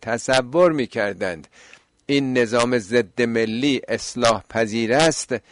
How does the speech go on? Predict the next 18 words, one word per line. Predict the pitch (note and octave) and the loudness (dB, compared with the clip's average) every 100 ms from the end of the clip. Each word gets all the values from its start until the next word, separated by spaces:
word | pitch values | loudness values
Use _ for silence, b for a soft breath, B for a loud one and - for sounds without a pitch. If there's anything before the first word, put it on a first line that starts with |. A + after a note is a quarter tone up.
| b b b | b b b
به | A#2 | -2
پای | A#2 - B2+ C3+ C3+ | 0 0 2 2 0
صندوق‌های | B2 B2 A#2 G#2+ A2+ G#2 - A#2 A2+ A#2 A2+ | -2 -4 -6 -2 -2 -2 -6 -4 -4 -2 -4
رای | G#2+ B2 A#2 | -2 0 0
بیاورد | F#2+ F#2+ E2+ D#2+ D#2+ D2 - _ _ _ _ _ _ _ _ _ _ _ - b b b | -2 -4 -4 -4 -4 -6 -10 _ _ _ _ _ _ _ _ _ _ _ -20 b b b
و | A#2+ C3 | 0 0
مردم | C3+ C3 B2+ A2 C#3 C#3+ C3 | 2 4 2 2 0 0 2
به | B2+ | 2
امید | G2 B2 C3 C#3 C3 | 4 4 2 0 0
آنکه | A2 C3 - A#2+ - | 0 -2 -2 -2 0
این | D3+ C3 | 0 -2
ستون | A2+ - B2 C3 B2+ A2+ | -2 -4 -4 -2 -2 -2
به | B2+ | 0
آن | A#2 A2 | 0 -2
ستون | - A2+ A#2+ A2 | -4 -8 -6 -10
فرج | - A#2 A2+ A2 G#2 | -2 0 2 0 2
است، | B2 D#3 - _ B B B B | 2 0 -4 _ B B B B
در | - B2 | 2 2